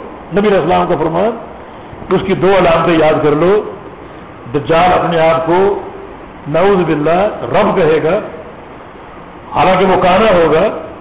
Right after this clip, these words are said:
فرمایا کہ تمہارا پروردگار آور نہیں ہے،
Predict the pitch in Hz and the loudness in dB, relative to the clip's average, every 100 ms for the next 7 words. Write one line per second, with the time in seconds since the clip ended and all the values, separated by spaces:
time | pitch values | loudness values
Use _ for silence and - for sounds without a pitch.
0 | - - - - - - 160 180 233 240 | -18 -18 -20 -20 -14 -2 2 4 4 2
1 | - 185 196 214 202 202 196 185 220 - | 2 2 4 4 4 2 2 4 4 4
2 | 202 233 240 247 220 269 269 202 - | 4 4 4 4 2 4 2 2 -4